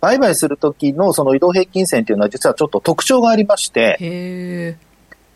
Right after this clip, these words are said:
Speaker 1: あの、日本だと、あの、五日とか二十五日とか
Speaker 2: うん。
Speaker 1: 七十五日っていうですね、
Speaker 2: はい。
Speaker 1: あの、日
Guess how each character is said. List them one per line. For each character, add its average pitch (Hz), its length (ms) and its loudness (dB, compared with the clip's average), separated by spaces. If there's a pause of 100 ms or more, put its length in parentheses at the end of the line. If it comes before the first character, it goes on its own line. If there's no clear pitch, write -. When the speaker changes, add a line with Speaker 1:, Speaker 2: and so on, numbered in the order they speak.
Speaker 1:
あ 156 140 0
の、 156 140 2
日 190 100 4
本 311 220 2
だ 123 140 0
と、 135 460 0 (240)
あ 135 140 0
の、 135 200 2
五 160 260 0
日 226 160 2
と 226 160 0
か 147 140 2
二 175 200 4
十 139 340 2
五 147 200 2
日 151 260 -4
と 110 120 0
か 101 100 0
Speaker 2:
う 101 40 0
ん。 - 20 0
Speaker 1:
七 185 320 2
十 269 280 2
五 143 180 0
日 - 320 -8
っ - 80 -20
て 107 60 0
い 95 60 0
う 87 100 -4
で 85 80 -8
す - 160 -8
ね、 98 220 0
Speaker 2:
は 196 280 -8
い。 147 180 -14
Speaker 1:
あ 123 180 0
の、 123 160 2
日 139 140 -6